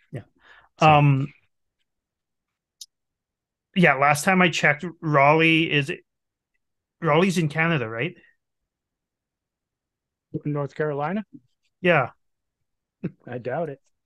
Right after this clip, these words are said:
Speaker 1: <laughs> Yeah, well
Speaker 2: It's America, baby. America.
Speaker 1: Yeah. Yeah. That was sarcasm, by the way, for those of you who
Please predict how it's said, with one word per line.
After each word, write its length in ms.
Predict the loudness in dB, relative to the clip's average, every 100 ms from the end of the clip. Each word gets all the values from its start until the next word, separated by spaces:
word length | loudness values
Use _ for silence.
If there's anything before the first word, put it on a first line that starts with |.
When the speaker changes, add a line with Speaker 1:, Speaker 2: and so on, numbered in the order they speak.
| _ -4 4
Speaker 1:
<laughs> 880 | 4 4 0 0 0 0 0 0 -2 -20 -20 _ _ _ _
Yeah, 220 | 0 0 -4 _ 0
well 180 | 2
Speaker 2:
It's 120 | 0 -8
America, 440 | -10 -6 -8 -10
baby. 380 | -8 -8 -8 -12 _ _ _ -10
America. 400 | -6 -6 -6 -12 _ _ _ _
Speaker 1:
Yeah. 120 | -2 -2
Yeah. 320 | -2 _ -20 -20 _ _ _ _ _ -20 -20 -20 -20 _ _ _ _ 2
That 180 | 4 6
was 200 | 4 4
sarcasm, 600 | 4 2 2 0 -4 -8
by 100 | -10
the 80 | -8
way, 140 | -8
for 300 | -12 -14 -18 -10
those 220 | -8 -6
of 100 | -6
you 140 | -6
who 180 | -6 -8